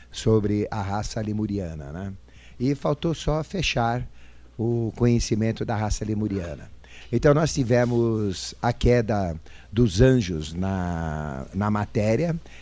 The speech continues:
exatamente na fase lemuriana, onde eles fizeram todo um aprimoramento do reino animal, não é? Para depois o hominal também ser aprimorado por decorrência,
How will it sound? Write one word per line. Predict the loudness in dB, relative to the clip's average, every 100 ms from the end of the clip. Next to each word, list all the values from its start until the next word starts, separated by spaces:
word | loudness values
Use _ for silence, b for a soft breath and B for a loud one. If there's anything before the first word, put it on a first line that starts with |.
| B
exatamente | 2 6 4 4 4 4 4 2 2 2 2 -2 b b
na | 0 0
fase | 2 2 2 2
lemuriana, | 4 4 4 4 2 0 -4 B B B B 4
onde | 4 6 8 8 6 4 4
eles | 4 4
fizeram | 4 6 6
todo | 6 6 8 6 4
um | 4
aprimoramento | 4 6 6 6 6 6 4 2 0 -2 -4 B B
do | 2 4
reino | 6 6 4 2 0 -4 -10 -8 0
animal, | 2 4 2 2 0
não | 0
é? | 0 -4 B B B 2
Para | 4 6
depois | 4 6 6 4 0
o | 4
hominal | 4 4 2 2 0
também | 0 2 2
ser | 0 2 4 4 0 -4 B B -4
aprimorado | 0 4 4 4 2 0 0
por | 0 2
decorrência, | 0 2 4 4 2 -2 -8